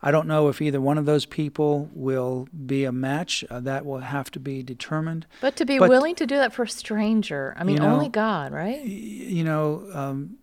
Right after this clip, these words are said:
Speaker 1: that's right. I mean, it's amazing. These people read the story that we put out here at Liberty Counsel, and God moved on their heart, and they are willing, literally, they don't know this person. They are willing to give up their kidney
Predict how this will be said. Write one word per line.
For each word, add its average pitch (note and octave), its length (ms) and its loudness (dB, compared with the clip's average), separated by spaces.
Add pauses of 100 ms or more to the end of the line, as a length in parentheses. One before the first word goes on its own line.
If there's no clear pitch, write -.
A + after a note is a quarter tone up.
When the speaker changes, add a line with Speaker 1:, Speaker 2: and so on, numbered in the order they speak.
(140)
Speaker 1:
that's D#3+ 280 0
right. A#2+ 240 -2
I C#3+ 120 -2
mean, D3 240 0
it's D3+ 160 -2
amazing. C#3+ 560 -4 (500)
These F3+ 240 4
people C3+ 600 -2 (360)
read D3 300 2
the E3 80 2
story A#2+ 580 -2 (480)
that B2+ 140 -2
we D3 100 2
put D3 240 0
out C3 180 2
here D3 160 -2
at B2+ 120 -4
Liberty C#3+ 260 2
Counsel, A#2 520 -6 (840)
and C#3 140 2
God D3 200 6
moved D3 280 2
on C#3 140 4
their B2 100 0
heart, C3+ 360 2
and C#3 200 0
they D3+ 160 2
are G3 100 2
willing, D#3 480 0 (640)
literally, C#3+ 460 6
they D3+ 100 6
don't F#3+ 160 4
know F#3+ 140 6
this C4+ 120 0
person. - 420 -10 (720)
They D#3+ 120 8
are D3+ 120 10
willing G3+ 440 6
to D#3+ 180 2
give D#3+ 200 2
up E3+ 140 -2
their C3+ 160 0
kidney B2+ 840 -4